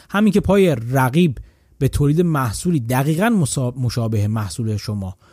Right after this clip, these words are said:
یا خدماتی که شما ارائه میدید باز بشه، تنها راه باقی موندن در بازار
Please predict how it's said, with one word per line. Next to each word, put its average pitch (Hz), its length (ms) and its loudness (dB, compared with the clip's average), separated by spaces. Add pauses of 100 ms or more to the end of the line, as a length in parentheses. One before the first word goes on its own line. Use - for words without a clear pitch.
(180)
یا 135 80 2
خدماتی 123 480 0
که 107 60 -2
شما 113 260 0
ارائه 113 220 0
میدید 117 280 -2
باز 139 220 2
بشه، 202 320 0 (400)
تنها 151 440 -2
راه 170 420 2
باقی 175 260 4
موندن 170 400 2
در 160 220 0
بازار 156 480 2